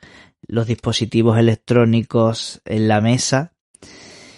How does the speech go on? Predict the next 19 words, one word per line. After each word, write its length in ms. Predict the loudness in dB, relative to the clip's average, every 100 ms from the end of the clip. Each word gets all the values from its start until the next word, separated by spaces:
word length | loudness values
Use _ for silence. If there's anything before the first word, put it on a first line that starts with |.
| -20 _ _ _
y 320 | -2 0 0 _
cuando 640 | 2 6 6 6 4 4
de 120 | 4
repente 580 | 4 2 2 2 2 -2
pasan 580 | -2 -4 -2 -4 -2 -2
a 100 | 0
la 80 | 0
adolescencia 1120 | 2 0 -2 -4 -2 0 -2 -4 -4 -4 -8
o 200 | -4 -2
preadolescencia 1000 | 0 0 2 2 0 -2 -4 -4 -4 -6 -4
y 160 | -4
ya 220 | 0 0 0
son 360 | 0 0 2
los 140 | 0 -4
propios 560 | -2 -2 0 -2 -2
chicos 380 | -4 -6 -2 -2
y 60 | -2
chicas 380 | -4 -4 -6 _
quienes, 680 | 2 4 4 2 0 -6